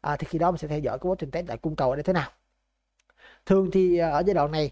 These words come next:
sau khi một cái nhịp rơi như thế thì nó sẽ có hai ba nhịp, thường là sẽ hai, hai nhịp trở lại,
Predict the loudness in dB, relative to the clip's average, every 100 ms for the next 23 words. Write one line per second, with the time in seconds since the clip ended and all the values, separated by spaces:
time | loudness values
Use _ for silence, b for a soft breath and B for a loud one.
0 | _ -2 0 2 0 -2 -2 -2 -2 2
1 | 2 4 2 0 -6 -8 -4 -2 0 -2
2 | -2 -4 -8 _ _ _ -4 -4 -6 -6
3 | -4 -4 -4 -4 -4 -4 -4 -4 -6